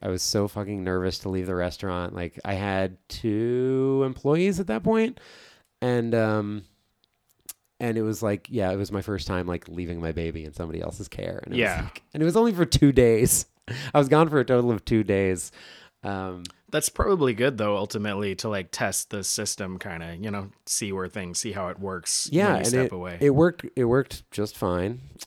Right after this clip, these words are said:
Speaker 1: Um, uh, but yeah, now, God, even just since then, that was, like, the beginning of March, and things, uh, I'm so much more comfortable with my workforce now than I was then.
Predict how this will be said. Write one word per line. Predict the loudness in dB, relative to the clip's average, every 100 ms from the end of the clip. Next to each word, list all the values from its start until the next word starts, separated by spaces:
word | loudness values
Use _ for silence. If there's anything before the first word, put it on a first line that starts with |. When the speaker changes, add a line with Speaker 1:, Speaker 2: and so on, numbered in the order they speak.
| -4
Speaker 1:
Um, | -2 0 0 -2 -6 -12 -20 _ _ _ _ _ _ _ _ _ _ -4
uh, | -2 0
but | 2
yeah, | 2 2
now, | 2 2 4 2 0 -4
God, | -10 -6 -6
even | -4 -4 -6 -6
just | -8 -10 -10
since | -10 -8 -6
then, | -4 -4 -6
that | -8
was, | -10 -10
like, | -12 -12
the |
beginning | -10 -6 -4 -4
of | -6
March, | -2 0 2 0 -2 -6 -8 -16 -10
and | -6 -4 -4 -6 -6 -8 -10 -12 -18 -20 -14
things, | -10 -8 -8 -8
uh, | -8
I'm | -8 -8
so | -8 -6 -4
much | -4 -8 -8
more | -6 -4
comfortable | -6 -6 -4 -2 -2
with | -2
my | -4
workforce | -4 -4 -6 -8 -8 -6
now | -6 -4
than | -6
I | -6
was | -8 -8
then. | -8 -8 -8 -10